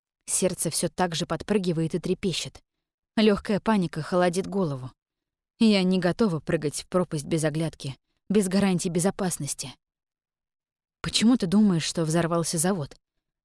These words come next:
Спрашиваю и поправляю халат. Перехватываю потемневший взгляд Рэма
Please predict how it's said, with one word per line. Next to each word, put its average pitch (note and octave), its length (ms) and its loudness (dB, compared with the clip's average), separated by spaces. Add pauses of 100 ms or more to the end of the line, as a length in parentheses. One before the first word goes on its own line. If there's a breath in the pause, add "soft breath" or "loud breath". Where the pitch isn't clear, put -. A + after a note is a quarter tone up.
Спрашиваю F3 580 0
и - 20 -12
поправляю E3+ 480 0
халат. E3+ 420 -6 (960)
Перехватываю F3 640 2
потемневший E3+ 600 -2
взгляд D#3+ 320 -2
Рэма E3+ 340 0